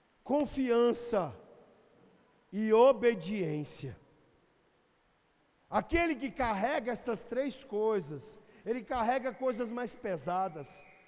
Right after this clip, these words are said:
mais fortes e mais poderosas do que tanques, armas, metralhadoras ou qualquer armamento pesado que você possa carregar. Porque você carrega com estas três coisas:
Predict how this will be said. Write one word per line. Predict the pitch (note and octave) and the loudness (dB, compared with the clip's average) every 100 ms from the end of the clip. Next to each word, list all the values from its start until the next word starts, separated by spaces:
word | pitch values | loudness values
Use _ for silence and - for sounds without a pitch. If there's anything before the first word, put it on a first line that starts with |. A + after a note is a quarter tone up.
| _ | _
mais | F3+ A#3+ C4 - | -6 -4 -4 -6
fortes | G#3 A3 A3+ E3+ F3+ D#3+ - - - - | -4 -2 -2 -6 -12 -12 -14 -20 -16 -10
e | |
mais | A#3 A#3 C#4+ - | -6 -2 -2 -2
poderosas | - B3 A3 G#3+ B3+ A3+ G#3+ | -4 -4 -2 -2 -2 -2 -6
do | F3+ | -8
que | G3+ G#3+ | -8 -10
tanques, | - A#3 B3+ B3 A3+ A3 G3 - - - - | 0 2 2 0 -4 -6 -8 -16 -20 -20 -6
armas, | G3+ A3 G3+ G#3+ A3 G#3 - - - - | -2 -2 -2 -2 -2 -4 -6 -16 -20 -6
metralhadoras | F#3+ A3+ A#3 A3 G#3 F3+ G#3 A3 G#3+ - - - | -2 0 0 2 2 2 0 2 -2 -6 -16 -8
ou | - A3 | 0 0
qualquer | A3 A3 - A#3 | 2 -2 0 -2
armamento | G#3 A3 G#3+ A3 G#3 | -2 -2 -2 -4 -6
pesado | A#3 G3 F3+ G3+ G3 | -6 0 2 2 0
que | D#3 | -4
você | E3 E3 E3+ | -8 -4 -6
possa | - D3+ D#3 | -6 -8 -8
carregar. | - C#3+ D3+ C3+ B2+ A2 _ _ _ _ _ _ _ _ _ _ _ _ _ _ - | -8 -8 -8 -10 -12 -14 _ _ _ _ _ _ _ _ _ _ _ _ _ _ -10
Porque | F3+ A3+ | -6 -2
você | G3+ G3+ - | -2 -2 -4
carrega | G#3 G#3 F#3+ E3+ G#3+ G3+ G#3 | -6 -6 -6 -2 -2 -4 -8
com | G3+ | -8
estas | G3 G3+ - | -8 -8 -10
três | - G#3 A#3+ - | -4 -2 -2 -6
coisas: | - E3+ D#3+ C#3 A#2+ - - | -8 -4 -4 -6 -10 -16 -20